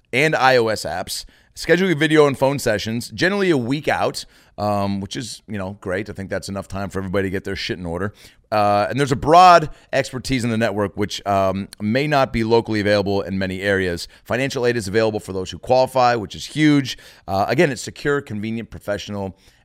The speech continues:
and, um, and affordable, uh, which is kind of the biggest thing. A lot of people can't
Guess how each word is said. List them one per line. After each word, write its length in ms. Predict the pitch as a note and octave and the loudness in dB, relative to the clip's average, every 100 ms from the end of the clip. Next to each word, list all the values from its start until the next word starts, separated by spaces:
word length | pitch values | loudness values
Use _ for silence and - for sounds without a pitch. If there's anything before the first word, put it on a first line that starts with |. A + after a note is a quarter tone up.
| - | -14
and, 280 | F2 F#2 F2+ | -10 -8 -4
um, 340 | F2+ F2+ F2 | -4 -4 -8
and 100 | G2 | -10
affordable, 520 | G2 - E3+ G#2+ C2 - _ | -10 -2 0 0 -4 -16 _
uh, 360 | E2+ E2 F2 F2 | -6 -4 -4 -4
which 280 | F#2 F2 F#2 | -6 -8 -8
is 320 | E2 - - _ _ _ _ | -8 -10 -12 _ _ _ _
kind 160 | - G#2 | -6 -6
of 60 | |
the 60 | G2+ | 0
biggest 260 | C#3+ B2 | 0 -2
thing. 160 | - C#2+ | -6 -8
A 40 | |
lot 160 | E2+ A2 | -2 -2
of 60 | A#2 | -2
people 220 | G#2 F#2+ | -8 -10
can't 420 | - A2 G#2 - | -8 -6 -8 -12